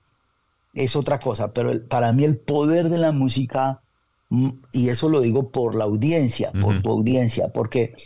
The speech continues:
Speaker 1: la música tiene un poder para sanar, la música tiene un poder para alegrar, para calmar, para darle a uno fuerzas,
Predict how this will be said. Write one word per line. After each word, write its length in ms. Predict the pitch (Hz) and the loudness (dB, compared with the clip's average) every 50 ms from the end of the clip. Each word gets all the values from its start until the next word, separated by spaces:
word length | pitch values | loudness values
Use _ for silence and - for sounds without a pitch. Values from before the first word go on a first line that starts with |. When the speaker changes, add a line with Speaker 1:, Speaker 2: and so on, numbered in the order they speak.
| - - - _ _ _ _ | -20 -20 -20 _ _ _ _
Speaker 1:
la 100 | - 131 | 0 2
música 360 | 127 139 135 143 - 175 170 - | 2 2 2 2 0 0 0 2
tiene 220 | 147 143 143 147 | 2 2 4 4
un 120 | 151 151 - | 4 2 2
poder 560 | - 156 156 156 156 156 156 151 143 - - _ _ _ _ _ | 2 2 4 6 6 6 4 2 0 -4 -12 _ _ _ _ _
para 220 | 147 139 131 131 120 | 0 0 0 0 -2
sanar, 520 | - 117 107 107 120 127 143 143 - - _ _ _ _ _ _ _ _ _ _ _ _ _ _ _ _ _ _ _ _ _ _ - | -2 -2 0 2 2 2 0 0 -4 -10 _ _ _ _ _ _ _ _ _ _ _ _ _ _ _ _ _ _ _ _ _ _ -4
la 120 | - 127 | -2 0
música 320 | 120 120 117 120 139 139 - | 0 0 0 0 -2 -2 0
tiene 160 | 139 120 123 | 0 0 2
un 100 | 123 117 | 0 0
poder 300 | - 131 123 123 120 113 | 2 2 2 2 2 2
para 240 | - 123 123 120 113 | 2 2 4 4 4
alegrar, 600 | 110 107 104 110 107 117 120 123 127 131 127 123 123 120 - _ _ _ _ _ _ _ _ _ _ _ _ _ | 2 2 0 0 0 2 2 2 2 2 0 -2 -6 -14 -20 _ _ _ _ _ _ _ _ _ _ _ _ _
para 240 | 131 120 117 117 117 | -4 -2 -2 -2 -2
calmar, 600 | 117 110 113 113 110 113 120 123 127 131 131 - - - - - - _ _ _ _ _ _ _ _ _ _ _ _ | -2 0 2 2 2 4 4 4 2 0 0 -4 -10 -20 -20 -20 -20 _ _ _ _ _ _ _ _ _ _ _ _
para 240 | - 107 110 110 110 | -4 -2 0 2 2
darle 360 | 107 113 113 113 120 123 120 | 2 2 2 2 2 2 2
a 60 | 120 | 2
uno 260 | 123 123 120 117 117 | 2 2 2 2 0
fuerzas, 680 | 117 117 131 135 135 131 120 - 131 110 107 117 117 - | 0 0 0 0 2 0 0 -2 -2 -2 -2 -4 -8 -12